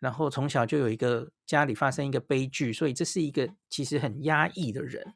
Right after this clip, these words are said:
那我觉得大泉洋明明大家都知道他的个性应该是怎么样嘛，哦，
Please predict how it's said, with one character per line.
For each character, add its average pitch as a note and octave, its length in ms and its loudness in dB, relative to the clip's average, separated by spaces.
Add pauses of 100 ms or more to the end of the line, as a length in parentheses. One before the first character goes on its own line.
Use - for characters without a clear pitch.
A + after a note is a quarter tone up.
(540)
那 A3+ 60 0
我 F#3 100 2
觉 D3 160 2
得 E3 100 2
大 F#3 200 4
泉 C#3 180 0
洋 C3+ 180 4
明 D3 240 6
明 D3+ 160 4
大 E3+ 80 6
家 E3 80 6
都 E3 140 2
知 E3 100 -2
道 D#3 80 8
他 D3 140 4
的 C3+ 80 0
个 C#3+ 220 6
性 B2+ 120 0
应 B2 120 -2
该 A#2+ 100 2
是 D3 80 6
怎 B2 160 2
么 G#2+ 80 -2
样 A2+ 180 0
嘛， A#2 120 -4
哦， A2 120 -6